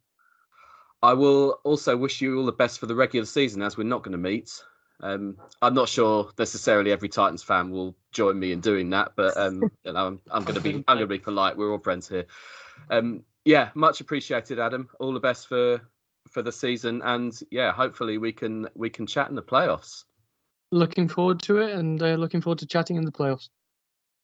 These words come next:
Speaker 1: There we go. I li-, I like the parallel with the Ravens and the history. Um, although they've kind of been a bit screwed, haven't they? Um, we've got,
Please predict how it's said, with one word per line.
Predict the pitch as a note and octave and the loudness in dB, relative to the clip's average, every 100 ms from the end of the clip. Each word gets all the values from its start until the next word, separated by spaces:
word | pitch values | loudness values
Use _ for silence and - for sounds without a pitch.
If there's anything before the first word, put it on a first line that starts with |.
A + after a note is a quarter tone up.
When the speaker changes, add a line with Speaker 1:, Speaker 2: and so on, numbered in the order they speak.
| _ _ _ _ _ _ _ _ - | _ _ _ _ _ _ _ _ -12
Speaker 1:
There | F2 | -10
we | E2+ | -4
go. | F2+ F2+ | 0 2
I | |
li-, | D#3+ A3 - | 4 2 2
I | G3+ | 4
like | A#3+ A#3+ | 6 4
the | - | 2
parallel | - B2+ A2+ G2 G2 | -4 0 0 -2 -6
with | G2 | -8
the | G2 | -10
Ravens | F2+ F#2 F2+ F2+ E2+ - | -8 -8 -10 -16 -16 -18
and | G2+ F2+ | -16 -14
the | |
history. | E2+ G2+ - - E2 - _ _ - | -12 -14 -14 -12 -12 -12 _ _ -18
Um, | F2+ F#2 F2+ F2 _ _ - | -16 -14 -16 -20 _ _ -10
although | G#2+ G#2 G2 F#2 - _ - | -2 0 0 -6 -12 _ -8
they've | G#2 - | -8 -8
kind | - G2+ | -4 -4
of | F2+ | -4
been | F2+ | -8
a | |
bit | F2 - | -10 -12
screwed, | - G2 F2+ | -8 -6 -4
haven't | F#2 F2 E2+ | -6 -8 -6
they? | E2+ E2 _ _ | -10 -12 _ _
Um, | F#2 F2+ F#2 | -18 -14 -10
we've | F#2 | -6
got, | - B2+ | 0 0